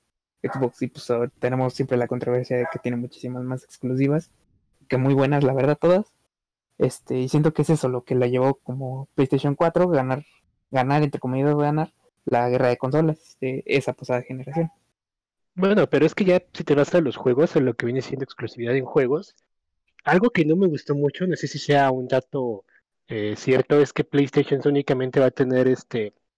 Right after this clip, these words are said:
Speaker 2: retrocompatibilidad con PlayStation cuatro, y Xbox sí va a poder jalarte juegos, este, desde la Xbox original, Xbox trescientos sesenta, Xbox One, entre otras cosas.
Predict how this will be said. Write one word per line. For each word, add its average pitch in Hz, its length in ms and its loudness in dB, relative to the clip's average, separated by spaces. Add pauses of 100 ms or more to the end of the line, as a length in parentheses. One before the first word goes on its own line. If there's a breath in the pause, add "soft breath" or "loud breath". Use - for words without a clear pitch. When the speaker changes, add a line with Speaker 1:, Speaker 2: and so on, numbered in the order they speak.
(380)
Speaker 2:
retrocompatibilidad 123 1400 0
con 120 200 -8
PlayStation 123 560 -2
cuatro, 135 400 -2 (400)
y 135 180 2
Xbox 139 380 2
sí 143 120 0
va 135 100 4
a - 20 2
poder 123 260 2
jalarte 123 400 2
juegos, 117 420 -2
este, 113 440 -8 (560)
desde 123 320 4
la 120 300 6
Xbox 143 280 0
original, 156 560 4
Xbox - 280 -4
trescientos - 240 -2
sesenta, 151 560 2 (500)
Xbox - 360 -4
One, 156 280 4
entre 127 220 -2
otras - 240 -2
cosas. - 440 -4